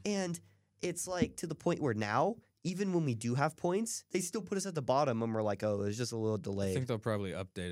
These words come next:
Speaker 2: it after
Speaker 1: It's
Speaker 2: the season.
Speaker 1: stupid. It's so dumb.
Speaker 2: Yeah, but
Speaker 1: They're just trying to out, they're out to get us, but it's dumb.
Speaker 2: <laughs>
Speaker 1: But
Speaker 2: They're not out to get
Speaker 1: yes,
Speaker 2: us.
Speaker 1: they are. They're out to get us, but okay, whatever. Uh, and since it's a sports episode,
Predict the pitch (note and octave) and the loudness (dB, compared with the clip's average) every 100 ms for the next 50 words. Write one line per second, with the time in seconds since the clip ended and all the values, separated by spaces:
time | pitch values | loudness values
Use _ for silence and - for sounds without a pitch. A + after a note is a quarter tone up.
0 | E2+ F2 F2 A#2 F2 F2+ - G2+ F2+ F#2 | -4 -6 -2 -2 -2 -6 -2 -2 0 0
1 | F2+ - A2 F#2+ - - G2 F2 F#2 F2+ | -2 -2 -2 -2 -6 -4 -4 -4 -4 -6
2 | F2+ - - - C3+ E3 E3+ E3 D3 B2 | -8 -14 -12 0 2 2 0 0 0 2
3 | A#2 - A2+ B2+ A2+ G#2+ G2+ F#2+ F#2+ - | 2 2 2 4 2 0 -2 0 -2 -4
4 | - G2+ - G#2 A2+ F#2+ F#2 F#2+ _ - | -2 -2 0 -2 -2 -4 -2 -6 _ -12
5 | - F2+ - - - - - - F#2 - | -4 -4 -6 -12 -14 -18 -16 -14 -14 -14
6 | - A#2+ C#3+ C#3+ D#3+ D3 C3 A#2 G#2+ G2+ | -4 0 2 0 -2 0 2 2 2 -2
7 | - _ C3 C#3+ F3 F3 D#3 C#3+ C#3 A2+ | -10 _ 4 6 4 0 0 2 2 2
8 | G#2 - A#2+ A#2 - B2 A2+ G2+ F#2 _ | 2 -2 0 0 2 -2 2 0 0 _
9 | _ - C3 G#2 G2+ F#2+ _ _ _ _ | _ 0 2 2 2 -2 _ _ _ _
10 | _ - G#2 G2 G2 G2 G2 - G#2+ G2+ | _ -4 0 4 4 4 2 0 -2 -4
11 | F2 - - - B2 - - - - A2 | -6 -16 -12 -6 -6 -6 -8 -8 -2 -2
12 | - - G2+ G#2 G#2 | 0 -6 -6 -2 -2